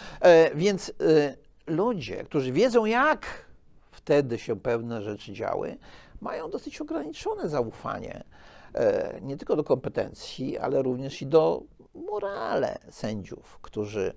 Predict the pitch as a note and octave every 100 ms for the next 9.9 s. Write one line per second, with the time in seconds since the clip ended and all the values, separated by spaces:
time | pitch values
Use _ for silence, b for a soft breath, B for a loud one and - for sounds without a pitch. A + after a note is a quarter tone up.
0 | - - - B2+ F2+ - - - - -
1 | D2 B1+ - - - F3 E3+ - - D3+
2 | C3 F#2+ - - - B B B B B
3 | B _ - A2 - - _ _ _ _
4 | _ _ _ _ _ _ _ _ _ -
5 | A2 A2 G2 - A2+ G2 F#2+ G2 - -
6 | - - - _ _ _ _ - A2+ C3
7 | C3 - - - - D#3+ F3+ D3+ - -
8 | - _ _ _ _ _ - A2 G#2 -
9 | _ _ - C4+ F4+ F4+ - - -